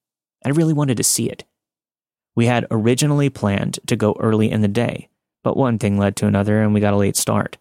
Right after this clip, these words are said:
arriving in Arashiyama around four P M. We spent a couple of hours exploring the town, its attractions,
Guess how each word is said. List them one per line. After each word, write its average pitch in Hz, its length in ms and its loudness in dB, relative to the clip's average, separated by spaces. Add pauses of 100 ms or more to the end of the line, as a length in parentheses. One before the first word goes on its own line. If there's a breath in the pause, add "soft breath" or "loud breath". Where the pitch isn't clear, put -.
(140)
arriving 123 480 0
in 113 200 0
Arashiyama 101 840 -2 (260 soft breath)
around 107 300 0
four 135 260 0
P 127 300 0
M. - 240 -4 (760)
We 123 120 0
spent 180 240 -4
a 180 40 0
couple 151 380 0
of 139 80 0
hours 117 480 0
exploring 104 540 0
the 110 80 0
town, 104 360 -2 (360)
its 104 160 -4
attractions, 107 800 -4